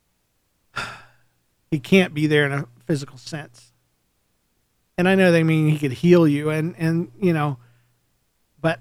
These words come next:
I, in my experience, he hasn't. And I think it's out of the respect for the,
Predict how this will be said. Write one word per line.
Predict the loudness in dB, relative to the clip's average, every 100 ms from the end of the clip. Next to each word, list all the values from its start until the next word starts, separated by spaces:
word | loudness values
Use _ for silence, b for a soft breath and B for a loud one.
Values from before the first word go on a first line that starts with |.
| -12
I, | -18 -4
in | 0 2
my | 4 4
experience, | 2 -2 -8 -2 0 0
he | 0
hasn't. | 2 2 2 -2 -2
And | 0
I | 0
think | 0 2
it's | 2
out | 2 2
of |
the | 0
respect | -4 -6 0 0 0 -10 -20 _ _ _ _ _ _ _ _ _
for | 0
the, | 2 0 -4